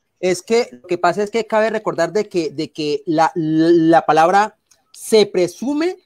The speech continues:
para ello está, este, censurada, ¿oyó, compañero? Le recuerdo, o sea, cuando, cuando se dice se presume, posiblemente, supuestamente, esas palabras para ellos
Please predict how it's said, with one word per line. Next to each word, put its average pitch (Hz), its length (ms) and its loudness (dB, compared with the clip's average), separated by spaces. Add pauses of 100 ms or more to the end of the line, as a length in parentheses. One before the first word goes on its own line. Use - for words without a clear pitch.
(120)
para 170 220 0
ello 156 240 -2
está, 202 560 -2 (1200)
este, 170 400 -2
censurada, 147 760 -2
¿oyó, 170 760 -6
compañero? 139 600 -6 (260)
Le 147 240 0
recuerdo, 131 480 -4
o 107 80 -8
sea, 170 200 0
cuando, 139 280 -2
cuando 135 180 -4
se 135 140 -6
dice 170 420 -2 (220)
se 208 320 2
presume, 190 720 0 (320)
posiblemente, 247 1040 2
supuestamente, 269 1120 -2 (160)
esas 208 340 -2
palabras 180 340 -2
para 165 280 -2
ellos 359 360 -8